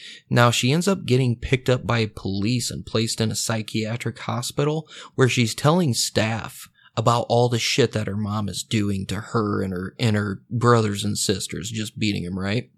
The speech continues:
So they call up Teresa Noor. She shows up. She denies, like, all the abuse claims and told the hospital staff that Susan had mental issues.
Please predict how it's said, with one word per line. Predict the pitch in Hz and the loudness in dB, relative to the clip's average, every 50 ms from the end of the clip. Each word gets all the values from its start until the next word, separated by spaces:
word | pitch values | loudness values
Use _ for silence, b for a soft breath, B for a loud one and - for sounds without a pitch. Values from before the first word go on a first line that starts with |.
| _ B B B B B B B B B | _ B B B B B B B B B
So | - - 123 120 | -2 2 2 4
they | 123 123 113 | 4 4 2
call | - - 139 131 143 143 | 2 2 2 4 4 4
up | 135 98 - | 2 2 0
Teresa | - - 117 113 110 107 - - 107 | -2 0 0 0 0 0 0 -2 -2
Noor. | 101 98 104 101 101 104 | 0 0 -2 -2 -2 -4
She | - - - 123 | -4 -2 -2 -2
shows | 123 - - 123 113 104 98 - | -2 0 2 2 2 2 0 -2
up. | - 85 92 - | -6 -8 -8 -8
She | - - - 135 165 | -6 -4 -2 0 2
denies, | 160 170 143 117 110 110 127 143 147 120 101 90 85 78 - - - | 4 4 4 4 4 4 4 2 2 0 -2 -4 -6 -8 -8 -6 -4
like, | 107 110 - - - - | -4 -4 -4 -4 -2 2
all | - 120 123 123 | 2 4 4 4
the | 131 117 | 4 2
abuse | 107 98 - 98 113 147 - - | 2 0 0 0 0 2 0 -2
claims | - - 104 98 98 98 107 117 | -4 -4 -4 -2 -2 -2 -2 0
and | 131 131 123 | 0 -2 0
told | - 135 139 139 | 0 -2 0 0
the | 139 123 | 0 -2
hospital | 127 139 160 160 - - 143 127 123 | -2 -2 -4 -4 -4 -4 -4 -4 -4
staff | 123 - - 120 120 123 127 - | -4 -4 -4 -2 -2 -2 -4 -4
that | - 123 117 - | -6 -6 -6 -4
Susan | - - - 127 131 139 135 135 131 | -4 -2 0 0 0 0 0 0 0
had | 123 123 113 110 107 | 2 0 0 0 0
mental | 104 113 113 107 - - 107 - | 0 0 0 0 -2 -4 -4 0
issues. | 73 104 110 - - 90 92 82 80 - - - | 0 0 0 0 -2 -4 -6 -6 -6 -8 -10 -10